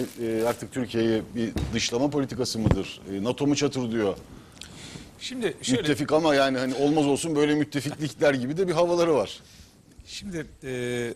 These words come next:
Speaker 2: aslında, e, biraz önce, e, Kutay Hoca söyledi, e, bu soğuk savaş ezberi konusunu. E, yani Türkiye için yani on beş Temmuz iki bin on altı olarak ifade etti. Ama, e, Batı'da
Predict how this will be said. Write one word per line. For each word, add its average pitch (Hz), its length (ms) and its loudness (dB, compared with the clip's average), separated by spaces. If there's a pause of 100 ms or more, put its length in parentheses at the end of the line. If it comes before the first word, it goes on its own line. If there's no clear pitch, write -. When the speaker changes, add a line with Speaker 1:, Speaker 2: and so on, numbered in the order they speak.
(160)
Speaker 2:
aslında, 143 680 -2 (200)
e, 117 240 -10
biraz 120 240 -6
önce, 123 340 -2 (800)
e, 104 40 -6 (400)
Kutay 110 280 0
Hoca 101 180 -2
söyledi, 110 440 -2 (280)
e, 95 320 -10
bu 98 240 -10
soğuk - 400 -4
savaş - 540 0
ezberi 98 440 -6 (100)
konusunu. 110 460 -12 (800)
E, 107 80 -2
yani 101 400 -2
Türkiye 104 320 -8
için 110 320 -6
yani 104 140 -8
on 107 200 -4
beş 104 160 0
Temmuz 101 240 -6
iki 98 200 -12
bin 107 40 -10
on 104 100 -4
altı 101 260 0
olarak 95 260 -4
ifade 95 360 -4
etti. 185 300 -4 (540)
Ama, 170 400 2
e, 120 300 -4 (200)
Batı'da 151 560 2